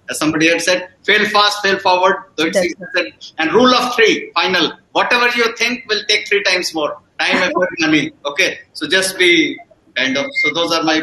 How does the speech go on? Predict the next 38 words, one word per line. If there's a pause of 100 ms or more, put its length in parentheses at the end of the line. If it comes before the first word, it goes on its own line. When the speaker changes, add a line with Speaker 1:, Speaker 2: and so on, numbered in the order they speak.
Speaker 1:
bit,
bit
of
learnings.
Thank
you.
Speaker 2:
You
know,
sir,
uh,
just
I,
I,
my
mentor
told
me
once,
"If
you
have
to
fail,
fail
fa-,
fast." (240)
And
that
mentor
happens
to
be
on
the
panel
today.
So
I,